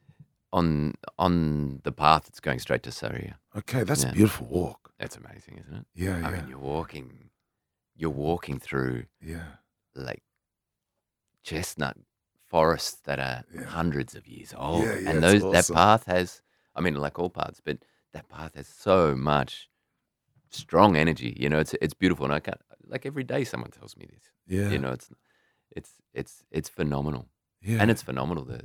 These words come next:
Speaker 1: the experiences that people have on, on those paths that are paved with such intention and devotion and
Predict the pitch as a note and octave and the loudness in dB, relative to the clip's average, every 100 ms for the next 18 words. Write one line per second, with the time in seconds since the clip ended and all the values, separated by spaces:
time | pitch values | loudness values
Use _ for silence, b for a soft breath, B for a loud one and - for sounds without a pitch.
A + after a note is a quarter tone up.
0 | - B1+ - _ C2 C#2 - - - - | -12 -14 -14 _ -10 -10 -14 -20 -20 -20
1 | - - - _ - - _ _ _ C2 | -20 -20 -20 _ -20 -20 _ _ _ -18
2 | - - - - - - _ C2 C2 B1 | -16 -20 -20 -20 -20 -20 _ -4 -2 -4
3 | - _ _ _ C#2 C#2+ C2+ - B1 - | -10 _ _ _ 0 2 2 -2 -18 -14
4 | B1+ - - _ _ _ _ _ _ _ | -14 -14 -20 _ _ _ _ _ _ _
5 | _ _ _ _ _ _ _ D2 C2 - | _ _ _ _ _ _ _ -8 -8 -4
6 | D#2+ - D2 B1 A1 _ _ _ _ - | -4 -4 -8 -8 -14 _ _ _ _ -10
7 | C2+ C#2 C#2 E2 - C#2 B1 B1 _ _ | -6 -2 2 2 0 -6 -8 -12 _ _
8 | _ - C#2 C2 B1+ B1+ | _ -14 -10 -8 -8 -10